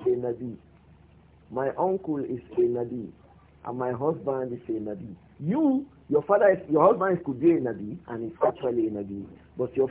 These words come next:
father and uncle were not Anbiya." When Abu Dharr radiallahu anhu spoke about Bilal,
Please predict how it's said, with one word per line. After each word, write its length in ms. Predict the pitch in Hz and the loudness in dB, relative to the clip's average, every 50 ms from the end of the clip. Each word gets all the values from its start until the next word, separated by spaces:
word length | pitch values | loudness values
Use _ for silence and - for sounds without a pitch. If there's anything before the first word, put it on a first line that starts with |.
| - - | 2 2
father 260 | - - 175 185 170 | 2 4 4 2 2
and 100 | 143 123 - | 0 -4 -4
uncle 280 | 127 131 127 - 127 123 | -6 -6 -4 -4 -2 -2
were 220 | 120 117 113 110 | 0 -2 -2 -4
not 160 | 113 113 113 - | -6 -10 -10 -10
Anbiya." 420 | - 107 101 87 95 92 85 87 - - - - - - - - - - - - - - - _ _ - - - - - - _ _ - - - - - - - - - - - - - - - - - - - - - - - - - - - - - - - - - - - - - - - - - - - | -12 -12 -12 -10 -8 -8 -10 -10 -14 -20 -20 -20 -20 -20 -20 -20 -20 -20 -20 -20 -20 -20 -20 _ _ -20 -20 -20 -20 -20 -20 _ _ -20 -20 -20 -20 -20 -20 -20 -20 -20 -20 -20 -20 -20 -20 -20 -20 -20 -20 -20 -20 -20 -20 -20 -20 -20 -20 -20 -20 -20 -20 -20 -20 -20 -20 -20 -20 -20 -20 -20 -20 -20 -16 -6
When 300 | - 127 170 208 240 240 | 0 2 2 2 2 2
Abu 240 | 214 185 175 175 170 147 | 0 0 2 2 2 4
Dharr 160 | 143 180 180 175 | 4 4 4 4
radiallahu 440 | 160 170 160 160 156 147 147 147 143 | 4 2 4 4 2 2 2 2 0
anhu 200 | 143 156 147 - - | 0 -2 -4 -4 -6
spoke 180 | - 151 156 - | -8 -6 -4 -2
about 280 | 131 123 127 120 113 113 | 0 0 0 0 -2 -2
Bilal, 360 | 139 143 147 139 123 98 | 0 0 2 2 0 -2